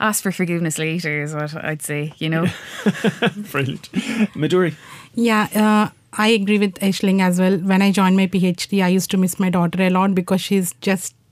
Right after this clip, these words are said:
Speaker 3: eight, nine months like that. And I used to struggle, the stress in P H D, ups and downs, experiments not working.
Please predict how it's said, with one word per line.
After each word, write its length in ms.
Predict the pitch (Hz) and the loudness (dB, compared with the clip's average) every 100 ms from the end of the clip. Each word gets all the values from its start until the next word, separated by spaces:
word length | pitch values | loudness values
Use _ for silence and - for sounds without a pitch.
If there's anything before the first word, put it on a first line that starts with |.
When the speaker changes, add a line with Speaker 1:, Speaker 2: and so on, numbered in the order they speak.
| _ - | _ -2
Speaker 3:
eight, 280 | 196 196 202 | 0 0 2
nine 340 | 190 185 185 | 2 4 4
months 400 | 185 175 185 - - | 2 2 0 -2 -6
like 200 | 196 180 | -6 -2
that. 280 | 202 240 - - - - - - - | -2 -2 -6 -20 -18 -16 -14 -14 -6
And 360 | 190 196 196 202 | 0 4 4 2
I 80 | 196 | 2
used 200 | 202 - | 2 2
to 80 | 214 | -2
struggle, 560 | - 208 185 190 180 | -2 -2 0 2 2
the 120 | 175 | 0
stress 420 | 190 - 214 202 214 | -2 0 -2 0 2
in 120 | 196 | 2
P 160 | 202 | 2
H 260 | 196 185 - | 0 0 -2
D, 240 | 208 202 - | 0 0 0
ups 280 | 190 - 202 | -4 0 2
and 160 | 196 | 2
downs, 400 | 190 185 190 196 | 4 4 4 2
experiments 540 | 202 - - 190 190 - | -2 -4 0 2 0 0
not 220 | 196 180 | -2 -2
working. 560 | 190 185 - 196 196 | -2 -2 0 2 2